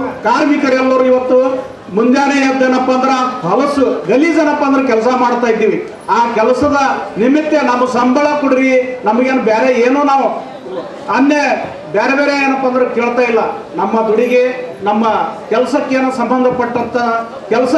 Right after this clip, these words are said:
ಏನಪ್ಪ ಅಂದ್ರೆ ಕಾಯಂ ಮಾಡ್ರಿ, ನಮಗ ಆರೋಗ್ಯ ಸಲುವಾಗಿ ಸ-, ಸಂಜೀವನಿ ಯೋಜನೆ ಜಾರಿ ಮಾಡ್ರಿ, ನಾವೇನಪ್ಪ ಅಂದ್ರೆ ಹಸಿವಿನಿಂದ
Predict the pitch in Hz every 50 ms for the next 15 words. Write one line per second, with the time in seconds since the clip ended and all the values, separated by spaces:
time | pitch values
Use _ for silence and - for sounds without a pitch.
0 | 285 277 269 269 262 262 240 240 240 220 - 185 196 190 226 247 285 294 277 262
1 | 254 254 240 226 233 233 226 226 226 226 220 - - - 226 240 254 247 247 214
2 | 202 - - - - - - - - - 277 285 302 - 233 269 262 254 233 208
3 | 190 - - - - - - - - 220 247 277 302 294 294 285 247 269 262 240
4 | 220 208 - - - - - - - - - - - - 190 - - - - -
5 | - - - - - - - 226 220 170 - - 220 202 190 190 185 - 233 247
6 | 254 262 302 302 294 294 294 285 277 269 254 269 269 262 262 254 254 254 247 -
7 | - - - - - 214 214 214 - 302 311 302 277 269 269 262 254 254 254 247
8 | 240 240 226 240 - - - 190 226 240 254 262 262 262 262 254 254 247 233 247
9 | 247 220 - - - 202 226 226 - 339 320 311 302 285 285